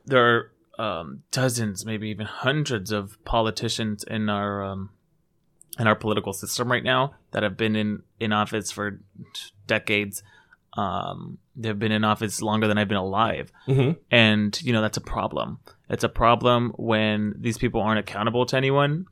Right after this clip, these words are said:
Speaker 1: because
Speaker 2: But aren't they accountable? Aren't they elected officials?
Speaker 1: They're elected, quote unquote, but not really, because most of the time they either run a-, unopposed or
Speaker 2: Well, the, that's not
Speaker 1: they,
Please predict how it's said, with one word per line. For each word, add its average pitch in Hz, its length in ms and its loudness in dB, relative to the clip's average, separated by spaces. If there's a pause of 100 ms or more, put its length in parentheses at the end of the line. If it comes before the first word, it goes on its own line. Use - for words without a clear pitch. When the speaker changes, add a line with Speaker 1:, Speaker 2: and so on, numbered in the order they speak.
Speaker 1:
because 107 500 0 (120)
Speaker 2:
But 139 180 2
aren't 156 240 8
they 165 140 10
accountable? 160 580 6
Aren't 147 160 8
they 147 100 6
elected 147 560 8
officials? 156 680 4 (180)
Speaker 1:
They're 180 320 4 (180)
elected, 165 720 6
quote 151 240 4
unquote, 151 520 0 (480)
but 131 180 6
not 127 180 2
really, 165 380 4
because 143 400 4
most 139 220 2
of 156 80 2
the 139 60 4
time 120 280 0
they 117 100 0
either 117 260 2
run 117 180 2
a-, 117 120 0 (120)
unopposed 123 720 2 (260)
or 131 380 8
Speaker 2:
Well, 131 80 12
the, 127 260 6
that's 131 280 4
not 120 400 6
Speaker 1:
they, 127 420 4